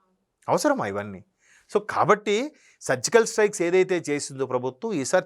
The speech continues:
చాలా గట్టిగా ఉంది. ఈ, అంటే, ఆ, మూలాలను ముందు సిజరింగ్ ఇస్తే అప్పుడు వీళ్ళు తగ్గడమా, ఏదోటి కాంప్రమైజ్ రావడమా చేస్తారు. ఎందుకంటే అన్ని బా పుష్కలంగా ఉన్నాయి, నీరు అవన్నీ అందుతున్నాయి,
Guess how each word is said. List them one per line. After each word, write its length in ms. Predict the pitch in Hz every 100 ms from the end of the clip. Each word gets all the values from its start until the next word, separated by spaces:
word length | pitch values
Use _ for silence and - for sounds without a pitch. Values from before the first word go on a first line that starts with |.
| 170
చాలా 100 | 139 107
గట్టిగా 400 | 110 - 165 190
ఉంది. 380 | 175 170 247 277 _ _ -
ఈ, 140 | 107 - _
అంటే, 420 | - 180 262 302 330 _ _ _ _
ఆ, 160 | 123 120
మూలాలను 680 | 117 127 151 240 302 311 285
ముందు 240 | 240 226
సిజరింగ్ 400 | - 185 202 208
ఇస్తే 680 | 175 - 156 165 160 123 95 _ -
అప్పుడు 380 | 120 - 254 277
వీళ్ళు 260 | 170 123
తగ్గడమా, 680 | 110 110 107 156 170 190 254 _ _ _ -
ఏదోటి 340 | 123 143 156
కాంప్రమైజ్ 560 | - 120 143 156 147 127
రావడమా 400 | 120 120 117 147
చేస్తారు. 440 | 117 101 - - _ -
ఎందుకంటే 500 | 139 202 240 185 233 277 _ _ _ _ _ _ _ -
అన్ని 320 | 170 226 262
బా 220 | 240 208
పుష్కలంగా 640 | 190 - 185 - 208 214
ఉన్నాయి, 540 | 208 165 156 131 127 -
నీరు 320 | 120 135 180 190
అవన్నీ 280 | 170 185
అందుతున్నాయి, 680 | 143 147 151 131 110 104 98